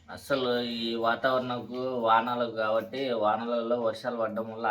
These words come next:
ఆకుకూరలు అయితే చాలా ఫ్రెష్గా అయితే ఉన్నాయి. ఇది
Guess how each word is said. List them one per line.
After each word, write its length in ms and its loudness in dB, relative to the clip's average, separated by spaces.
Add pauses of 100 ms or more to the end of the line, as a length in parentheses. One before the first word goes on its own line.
ఆకుకూరలు 360 -4
అయితే 140 -6 (140)
చాలా 300 0 (140)
ఫ్రెష్గా 540 -4
అయితే 300 0
ఉన్నాయి. 340 -2 (840)
ఇది 160 -6